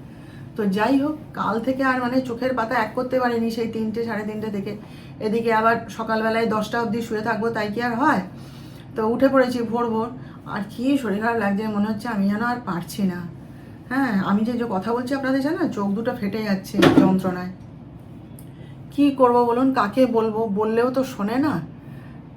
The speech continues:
কিছু করার নেই আমাদের। ডাক্তার সাহেব বলছেন আমি জানলায় নেট লাগিয়ে সাপ ঢোকা বন্ধ করে দিতে পারি,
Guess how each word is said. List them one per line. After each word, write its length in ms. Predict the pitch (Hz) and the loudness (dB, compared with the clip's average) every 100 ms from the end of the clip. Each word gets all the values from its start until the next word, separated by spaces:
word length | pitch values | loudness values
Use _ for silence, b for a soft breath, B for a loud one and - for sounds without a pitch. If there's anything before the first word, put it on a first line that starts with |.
| - - | -16 -8
কিছু 240 | 247 254 | -2 -2
করার 380 | 254 214 208 208 | 2 2 2 2
নেই 180 | 208 196 | 2 2
আমাদের। 360 | 180 185 185 185 | 2 0 0 0
ডাক্তার 260 | 202 196 208 | 0 0 -2
সাহেব 200 | 220 220 | -2 0
বলছেন 300 | 226 226 240 | -2 0 -2
আমি 300 | 226 226 226 B B - | 0 -2 -4 B B 0
জানলায় 460 | 202 214 214 226 | 6 6 6 2
নেট 300 | 220 214 214 | 0 0 0
লাগিয়ে 380 | 220 220 208 240 | 0 0 0 0
সাপ 360 | 240 226 214 202 | 0 2 4 4
ঢোকা 220 | 220 240 | 4 4
বন্ধ 240 | 214 202 214 | 4 2 0
করে 240 | 214 208 | 0 2
দিতে 220 | 202 190 | 2 2
পারি, 280 | 180 175 170 | 0 0 -4